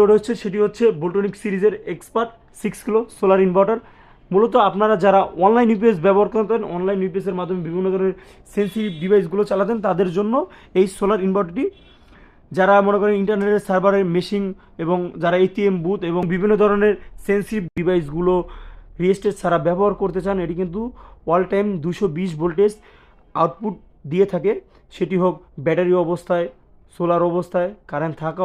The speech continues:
অবস্থায় এবং কারেন্ট চলে যাওয়া অবস্থায় কিন্তু দুইশো বিশ ভোল্টেজ আউটপুট দিয়ে থাকে। এটি হচ্ছে অনলাইন ইউপিএস সিস্টেম। এটি একমাত্রই ভোল্টনিক মেশিনের সাথেই আপনারা পাবেন, others অন্য কোনো ইনভার্টারের সাথে কিন্তু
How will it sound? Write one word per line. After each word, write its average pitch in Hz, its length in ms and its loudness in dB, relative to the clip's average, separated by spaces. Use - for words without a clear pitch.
অবস্থায় 175 300 -4
এবং 160 180 -6
কারেন্ট 160 300 -6
চলে 175 180 -2
যাওয়া 170 160 -2
অবস্থায় 170 320 -8
কিন্তু 175 140 -8
দুইশো 165 220 -6
বিশ 165 180 -6
ভোল্টেজ 170 240 -6
আউটপুট 156 340 -6
দিয়ে 165 160 -4
থাকে। 180 160 -4
এটি 165 160 -2
হচ্ছে 190 160 -2
অনলাইন 214 240 2
ইউপিএস 214 340 -6
সিস্টেম। 202 340 -2
এটি 180 140 -6
একমাত্রই 214 520 -2
ভোল্টনিক 202 360 -2
মেশিনের 190 440 -2
সাথেই 185 280 -2
আপনারা 170 280 -2
পাবেন, 147 240 -2
others 196 220 -2
অন্য 175 120 -2
কোনো 185 160 -2
ইনভার্টারের 180 360 2
সাথে 165 180 -6
কিন্তু 180 140 -4